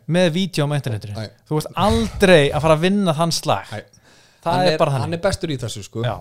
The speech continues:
Speaker 2: Og þú veist, þú ert, eins og þú segir, þú ert ekki að fara að vinna hans á, á, á hans heimavelli, sko.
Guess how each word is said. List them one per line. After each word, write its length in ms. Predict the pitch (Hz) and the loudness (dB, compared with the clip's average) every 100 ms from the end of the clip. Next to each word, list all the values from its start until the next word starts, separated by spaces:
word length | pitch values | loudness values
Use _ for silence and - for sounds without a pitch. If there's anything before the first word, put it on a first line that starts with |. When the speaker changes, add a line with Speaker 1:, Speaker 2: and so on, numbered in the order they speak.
| 110 | -10
Speaker 2:
Og 320 | 123 120 117 | -6 -4 -4
þú 80 | 117 | -8
veist, 140 | 113 | -10
þú 60 | 131 135 | -8 -8
ert, 80 | 131 | -8
eins 160 | 123 | -8
og 60 | 123 | -8
þú 40 | 117 | -8
segir, 160 | 107 107 | -10 -10
þú 80 | |
ert 120 | 123 139 | -10 -10
ekki 140 | 135 135 | -10 -8
að 40 | |
fara 160 | 135 127 | -8 -6
að 60 | 123 | -8
vinna 180 | 127 | -8
hans 200 | 120 113 117 | -8 -8 -8
á, 40 | 107 | -8
á, 120 | 113 | -8
á 320 | 110 107 110 | -12 -14 -14
hans 200 | 110 113 120 | -12 -10 -10
heimavelli, 380 | 113 101 - - | -10 -10 -14 -20
sko. 160 | _ | _